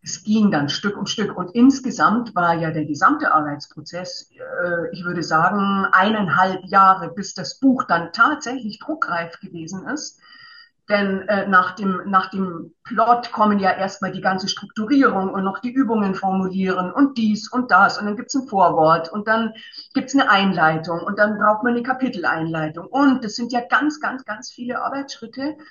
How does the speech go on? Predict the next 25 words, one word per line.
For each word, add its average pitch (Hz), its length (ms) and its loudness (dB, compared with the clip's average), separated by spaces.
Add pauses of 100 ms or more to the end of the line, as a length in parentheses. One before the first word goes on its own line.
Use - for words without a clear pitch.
(160)
Und 226 300 -2
dann 262 320 6
kommt 254 300 4
der 240 80 0
Verlag 226 640 -2
mit 233 140 -6
dem 220 120 -4
Lektorat 202 720 -4 (580)
und 233 160 0
dann 220 180 4
kommen 226 260 -2
ja 202 120 0
da - 320 2
noch 302 160 -6
die 214 120 -10
ganzen 170 360 -6
Arbeiten 151 720 -2
am 262 260 4
Cover 151 640 0
und 226 140 -4
an, 240 320 2
an 233 180 0
den 262 140 -2
Covertexten. 156 800 -4
Und 202 240 -8